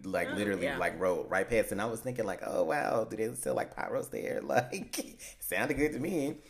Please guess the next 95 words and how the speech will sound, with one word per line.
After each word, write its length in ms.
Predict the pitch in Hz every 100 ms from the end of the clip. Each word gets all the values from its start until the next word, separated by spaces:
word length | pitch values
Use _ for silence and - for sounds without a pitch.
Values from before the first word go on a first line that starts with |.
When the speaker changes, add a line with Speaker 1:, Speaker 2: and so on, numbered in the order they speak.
| - - 113
Speaker 1:
And 80 |
so 140 | - 120
he's 200 | - 117
like, 140 | 95
"Oh, 100 | 120
we 60 | 120
going 180 | 113 90
to 40 |
River 200 | 170 147
Rose." 200 | 95 92
And 80 | 113
I'm 60 | 113
like, 340 | 85 82 - - - - - - - -
"Okay, 400 | 80 85 76 71
whatever." 540 | 78 90 76 67 98 - - -
So 140 | - 104
we 80 | 101
get 160 | 120
out 140 | 110 -
the 80 |
car. 400 | - 110 120 107
Then 220 | - 101 104
he's 120 | 92
still 220 | - 110
trying 160 | 107 -
to 60 |
play 100 | 98
it 60 | 95
off 100 | -
'cause 120 | 85
he 60 | 104
don't 140 | 98
want 100 | 90
me 80 | 85
to 80 | 82
look 220 | 92 92
'cause, 120 | 92
you 80 | 101
know, 80 | 90
like, 180 | 78 76
down 160 | 87
that 140 | 90 76
little 180 | 85 62
walkway 600 | 69 90 95 95 90 90
is 60 | - - -
Speaker 2:
That's 140 | 180 175
Speaker 1:
the 60 |
Speaker 2:
where 80 | 170
we 60 | 165
Speaker 1:
river. 100 | 160
Speaker 2:
were 60 | 151
at. 200 | 151 - -
Speaker 1:
Yeah, 280 | 113 127 107 92
and 100 | 98
he 80 | 131
didn't 140 | 123
want 100 | 110
me 60 | 104
to, 60 |
like, 140 | 92 85
look 220 | 95 107
in 60 | 101
the 60 | 85
window 320 | 101 101 82
'cause 120 | 92
he 80 | 92
didn't 120 | 90
know 100 | 87
if 80 | 87
y'all 160 | 85 87
had 80 |
closed 260 | - 90 87
the 60 | -
blinds 320 | 85 92 98
or 40 |
not. 140 | 101 120
So 0 | - - -
he 20 | 120
didn't 80 |
want 100 | 113
me 60 | 101
to 60 | 92
look 160 | 95
in 40 | 92
the 40 |
window. 180 | 113 92
So 80 | -
he's 100 | 151
like, 120 | 127 127
"Oh, 120 | 190
I 60 | 160
think 240 | - 247
it's 100 | 226
over 180 | 202 160
here." 460 | 135 196 185 90